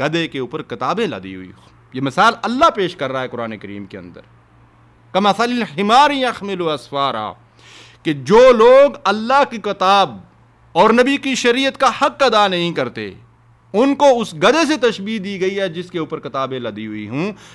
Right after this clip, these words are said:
گدھے کے اوپر کتابیں لاد دیں آپ، اس کے اوپر آپ پتھر لاد دیں، مٹی لاد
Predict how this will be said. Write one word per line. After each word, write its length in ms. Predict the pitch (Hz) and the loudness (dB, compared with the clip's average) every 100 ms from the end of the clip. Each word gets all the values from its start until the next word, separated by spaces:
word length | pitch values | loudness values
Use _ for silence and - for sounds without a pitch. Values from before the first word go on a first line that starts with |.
| - | -12
گدھے 320 | 117 180 208 180 | -2 2 4 2
کے 80 | |
اوپر 280 | 165 143 139 | -2 -4 -4
کتابیں 460 | 127 123 151 180 240 | -6 0 0 2 2
لاد 200 | 233 214 190 | 2 2 0
دیں 140 | 247 | 0
آپ، 240 | 240 262 254 _ - | 2 0 -4 _ -10
اس 160 | 170 | -8
کے 80 | 190 | -2
اوپر 200 | 180 170 | -2 -2
آپ 240 | 147 127 - | -2 -4 -6
پتھر 300 | 180 - 233 | -8 -4 -4
لاد 260 | 220 214 190 | 0 -2 -2
دیں، 140 | 240 233 | -6 -6
مٹی 480 | 147 185 185 247 | -4 -4 -4 -6
لاد 240 | 220 208 | 0 0